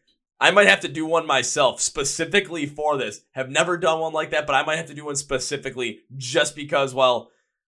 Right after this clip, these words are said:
I wanna make sure you guys get as well known as possible off of this album. Get, that, get, make sure that everyone has a chance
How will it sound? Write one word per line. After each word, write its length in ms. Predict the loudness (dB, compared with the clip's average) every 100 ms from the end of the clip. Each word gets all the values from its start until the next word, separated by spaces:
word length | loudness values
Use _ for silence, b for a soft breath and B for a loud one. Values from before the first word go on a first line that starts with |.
| _ _ 6
I 120 | 8
wanna 260 | 8 4
make 200 | 4 0 -2
sure 200 | -8 -6
you 160 | -2
guys 360 | 2 4 4 -2
get 260 | -6 -6 -6
as 160 | -6
well 260 | -2 0 0
known 200 | -2 -4
as 80 | -4
possible 460 | -2 -2 -2 -6 0
off 280 | 0 0 -2
of 80 |
this 160 | -8 -2
album. 260 | -2 -2 -4
Get, 160 | -6
that, 160 | -6 -4
get, 300 | -4 -4 -8
make 160 | -8 -4
sure 120 | 0
that 160 | 0 0
everyone 360 | -2 -2 -4
has 260 | -4 -6 -6
a 60 | -10
chance 500 | -8 -8 -8 -12